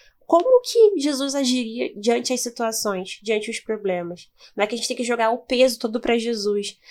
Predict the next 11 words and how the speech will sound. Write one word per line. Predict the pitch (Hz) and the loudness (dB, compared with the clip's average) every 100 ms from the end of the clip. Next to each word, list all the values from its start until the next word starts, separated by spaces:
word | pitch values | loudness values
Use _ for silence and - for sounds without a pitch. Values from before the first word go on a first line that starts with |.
| - - | -18 -2
mas | 208 208 214 - - - - | 2 2 -2 -8 -20 -20 -12
a | 208 | -10
gente | 202 190 | -8 -8
tem | 208 | -8
que | 208 226 | -6 0
aprender | 214 220 226 220 220 233 | 0 2 -2 -2 -4 -2
com | 262 233 | -2 -2
ele | 190 190 185 185 _ _ - | -2 -4 -8 -14 _ _ 0
e | 233 | 4
agir | 233 220 233 302 302 - - | 4 4 0 -2 -2 -10 2
como | 277 349 392 | 2 4 0